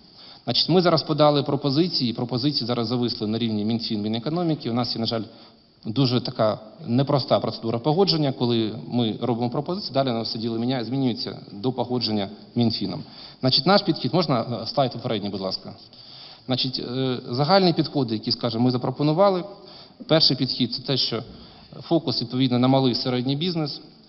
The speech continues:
Другий підхід, це те, що ми бачимо, що з таким підходом ми моз-, можемо зробити загальне охоплення майже три тисячі шістсот підприємств. Цифра триста мільйонів гривень — це, вибачте, смішна, коли,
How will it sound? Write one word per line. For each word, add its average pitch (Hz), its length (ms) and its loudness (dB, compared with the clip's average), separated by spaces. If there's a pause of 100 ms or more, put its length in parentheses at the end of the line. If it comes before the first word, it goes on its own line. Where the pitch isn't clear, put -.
(280)
Другий 117 440 4
підхід, 110 540 -6 (380)
це 123 380 0 (160)
те, 156 120 0
що 123 280 0 (320)
ми 127 220 2
бачимо, 127 440 4
що 117 120 -4
з - 120 -2
таким 143 400 0
підходом 117 420 -2
ми 117 160 2
моз-, 120 480 0
можемо 117 280 0
зробити 113 240 -4
загальне 123 360 2
охоплення 113 420 -4
майже 117 280 -2
три 135 160 -4
тисячі 110 300 -6
шістсот - 300 -6
підприємств. 151 560 -4 (640)
Цифра 151 320 2
триста 147 380 0
мільйонів 120 380 2
гривень — 107 280 -2 (100)
це, 107 140 -4
вибачте, 123 440 -4
смішна, 180 440 -4 (340)
коли, 139 240 -2